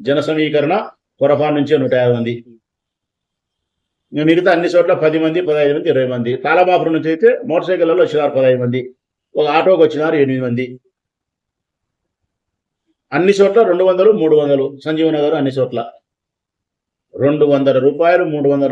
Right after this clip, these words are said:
రూపాయలు డబ్బులు ఇచ్చి వరదరాజిరెడ్డి, వరదరాజిరెడ్డి కొడుకు మూడు రోజులుగా శ్రమించి, వర్గాన్నంతటిని ఉపయోగించి, వారి పార్టీ అధ్యక్షుడే స్వయాన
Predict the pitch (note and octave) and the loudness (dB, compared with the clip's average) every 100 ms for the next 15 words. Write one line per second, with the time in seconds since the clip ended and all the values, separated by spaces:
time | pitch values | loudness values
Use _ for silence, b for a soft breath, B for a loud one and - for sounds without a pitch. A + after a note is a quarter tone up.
0 | C3 B2+ D3+ D#3 A#2 A2+ A#2 D3+ C#3+ - | -2 -2 0 0 0 -2 -2 -2 -4 -2
1 | F#3+ G3+ - _ _ _ _ _ _ _ | -2 -2 -8 _ _ _ _ _ _ _
2 | - A#2+ C#3 E3 E3 D#3+ D#3 E3 D3+ C3+ | -8 -4 2 4 4 2 2 2 0 2
3 | D3 D3 C#3+ C#3 C#3 B2+ C#3 C#3+ E3 C3+ | 0 0 -2 -2 -2 -2 -2 -2 -2 -2
4 | C#3+ C#3+ D3+ D#3 D3+ D3+ C#3+ - A#2 C#3 | 0 4 4 4 2 0 -2 -4 -6 -4
5 | D3+ D#3 F#3+ F#3+ F#3+ F#3+ _ _ _ _ | -6 -4 -2 -2 -6 -18 _ _ _ _
6 | _ _ F2+ A2 C3 B2+ D#3 F3+ F#3 F3 | _ _ -8 -4 -4 2 2 4 2 0
7 | F3 F3 E3+ D#3 C#3 D3+ E3+ D#3 D#3 D#3 | -2 -2 0 0 0 0 0 -2 -6 -4
8 | F3+ F3+ F#3 - _ _ _ _ _ _ | -4 -4 -10 -20 _ _ _ _ _ _
9 | _ _ - A#2 D3 D#3 D3+ - C#3 E3 | _ _ -6 0 2 2 0 -4 -4 -4
10 | - F#3+ F3+ C3 B2 F3+ - F#3 F#3+ E3 | -4 0 0 0 0 0 2 2 2 0
11 | C#3+ D#3 D#3+ | 0 0 0